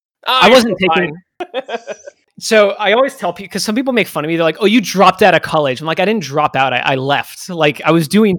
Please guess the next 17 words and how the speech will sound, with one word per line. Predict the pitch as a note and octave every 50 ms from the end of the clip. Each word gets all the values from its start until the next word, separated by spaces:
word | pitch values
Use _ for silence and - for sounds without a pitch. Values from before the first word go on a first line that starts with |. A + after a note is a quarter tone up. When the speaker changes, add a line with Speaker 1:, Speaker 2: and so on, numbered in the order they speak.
| -
Speaker 2:
fine. | - D3+ C#3+ B2 A#2+
I | B2 B2+ C3+
just | - - -
chose | - - - F#3 F3+ F#3 F#3 -
to | - E3+
leave." | D3 C3+ C3+ B2+ A2 A#2 B2+
So, | - - D#3 D3+
like, | D3+ D3 D3
it's | - - - - -
not | F#3 F#3
like | F#3 F#3 E3+
I | D3
failed. | - - - C#3 C3+ C3+ B2 A#2+ B2 C3
Like, | C3+ C3 - _ _ _ _ _ _ _ _
but | - F#3+
anyway, | G#3+ G#3 F#3+ E3 C3+ - - _ _ _ _ _ _ _
I, | - F3 F#3 F3+ F3 -